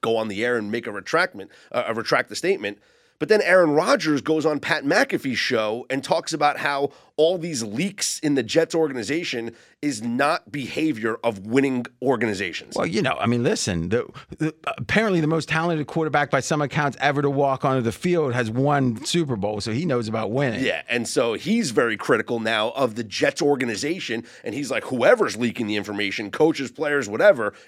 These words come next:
Speaker 1: it's gotta stop." He's criticizing the whole locker room and, and everybody. I want no part of the Jets at all for the rest of the season.
Speaker 2: Hmm.
Speaker 1: This thing is going to get blown up at the end of the year.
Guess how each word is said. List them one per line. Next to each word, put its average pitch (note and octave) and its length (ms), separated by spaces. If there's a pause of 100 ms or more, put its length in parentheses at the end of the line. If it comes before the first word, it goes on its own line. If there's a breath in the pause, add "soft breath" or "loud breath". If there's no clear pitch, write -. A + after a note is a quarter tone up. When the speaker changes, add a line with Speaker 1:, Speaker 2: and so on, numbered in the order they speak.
Speaker 1:
it's D#3+ 160
gotta A2+ 320
stop." - 240 (320 soft breath)
He's G#3 200
criticizing C#3 680
the C3 100
whole C#3+ 220
locker E3 340
room C3+ 180
and, B2 240
and B2 140
everybody. A#2+ 680 (680 soft breath)
I A#3+ 180
want A#3 300
no D#3 380
part A#2 300
of E2 120
the D#2+ 80
Jets - 460 (240)
at C#3 220 (100)
all F3 400
for D#3 100
the B2+ 120
rest C3+ 240
of A2+ 60
the A2 60
season. G2 360 (300)
Speaker 2:
Hmm. C3+ 360 (160)
Speaker 1:
This G#3+ 260
thing G#3 380
is D#3 240
going D3+ 440
to E3 180
get C3+ 240
blown B2+ 340
up A#2 160
at - 120
the G#2+ 120
end G2+ 140
of F#2+ 80
the F2+ 80
year. D#2 260